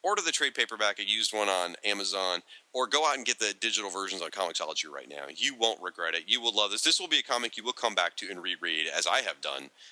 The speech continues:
uh, a few times. So, a lot of fun. And remember, uh, podcast coverage goes from here over to our buddy Ryan Daly over at Power of Fishnets.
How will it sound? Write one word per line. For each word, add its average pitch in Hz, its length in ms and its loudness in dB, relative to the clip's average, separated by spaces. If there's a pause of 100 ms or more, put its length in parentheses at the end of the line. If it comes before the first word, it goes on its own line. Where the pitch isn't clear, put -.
(180)
uh, 80 220 0
a 90 60 -2
few 85 180 -4
times. 64 380 -8 (100)
So, - 160 -8 (420)
a - 40 0
lot 101 180 6
of 82 60 -8
fun. 69 260 -8 (400)
And 131 80 2
remember, 156 320 2 (260)
uh, 110 300 2 (240)
podcast 160 460 4
coverage 147 380 0
goes 135 200 0
from 110 200 -4
here 151 280 2 (580)
over 131 120 -2
to 135 60 0
our 113 140 4
buddy 120 240 0
Ryan 113 360 2
Daly 110 480 2
over 101 240 -2
at 90 80 -2 (120)
Power 107 360 0
of 76 80 -6
Fishnets. - 760 2